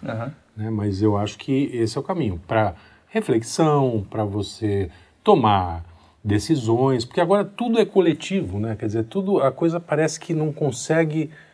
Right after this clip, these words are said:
Speaker 2: o, o cara não consegue pensar sozinho, ele precisa pensar com, com a patota, com o grupo, com... Então quando ele tá sozinho, quando ele se sente só,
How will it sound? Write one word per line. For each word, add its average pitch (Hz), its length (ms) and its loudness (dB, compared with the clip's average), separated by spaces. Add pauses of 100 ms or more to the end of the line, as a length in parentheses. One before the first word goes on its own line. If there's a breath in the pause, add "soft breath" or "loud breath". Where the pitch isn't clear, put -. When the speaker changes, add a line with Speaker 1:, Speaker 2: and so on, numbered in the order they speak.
(200 soft breath)
Speaker 2:
o, 131 220 -2
o 110 40 -8
cara 165 220 8
não 170 120 2
consegue 160 760 2
pensar 165 480 2
sozinho, 107 480 0
ele 101 80 -2
precisa 147 220 -4
pensar 151 580 0
com, 147 360 -6 (120)
com 131 100 -4
a 127 140 0
patota, 110 760 2
com 107 200 -6
o - 20 -6
grupo, 92 800 -4
com... 101 240 -4 (680 soft breath)
Então 131 280 6
quando 233 220 2
ele 202 100 4
tá 123 160 6
sozinho, 101 460 0
quando 147 140 -2
ele 135 80 -6
se - 140 -4
sente 185 520 0
só, 143 400 0